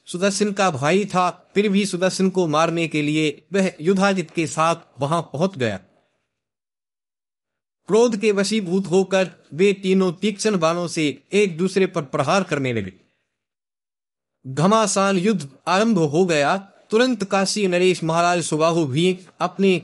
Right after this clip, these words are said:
जामाता सुदर्शन की सहायता करने के लिए विशाल सेना के साथ वहां पहुंच गए। इस प्रकार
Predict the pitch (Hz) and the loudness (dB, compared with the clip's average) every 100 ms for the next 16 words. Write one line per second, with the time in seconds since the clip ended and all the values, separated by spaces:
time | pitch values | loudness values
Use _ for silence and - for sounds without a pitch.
0 | - 131 180 185 180 180 170 170 170 185 | -6 -2 0 2 0 0 -2 -2 -4 -2
1 | 185 165 170 151 160 165 170 165 160 151 | -4 -4 -4 -2 -2 0 0 0 0 -2
2 | 156 151 143 139 165 202 196 - 139 185 | -2 -2 -2 0 2 2 0 -8 -4 -2
3 | 196 208 220 190 180 180 175 165 160 160 | 2 2 2 0 0 0 -2 -2 -4 0
4 | 160 165 - - 143 170 151 143 196 190 | 0 0 -6 -6 -2 -2 -2 -2 -4 -2
5 | 117 95 _ _ _ _ _ _ _ _ | -6 -6 _ _ _ _ _ _ _ _
6 | _ _ _ _ _ _ _ 240 226 - | _ _ _ _ _ _ _ -4 -4 -4
7 | 170 160 170 170 | -4 0 0 -2